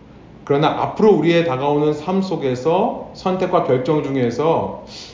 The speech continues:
이 정말 장막절의 의미를 되새길 수 있는 저와 여러분의 삶이 되기를 원합니다. 정말 주님의 음성을 구하고 그 뜻을 묻고 기다리며 주님께서, 어, 말씀하실 때 가고 말씀하실 때 멈춰 설 수 있는,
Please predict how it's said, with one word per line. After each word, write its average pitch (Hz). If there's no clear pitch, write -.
이 165
정말 180
장막절의 180
의미를 156
되새길 139
수 143
있는 131
저와 127
여러분의 117
삶이 139
되기를 117
원합니다. 98
정말 185
주님의 160
음성을 135
구하고 123
그 -
뜻을 165
묻고 131
기다리며 127
주님께서, 139
어, 110
말씀하실 143
때 160
가고 120
말씀하실 135
때 139
멈춰 117
설 143
수 -
있는, 101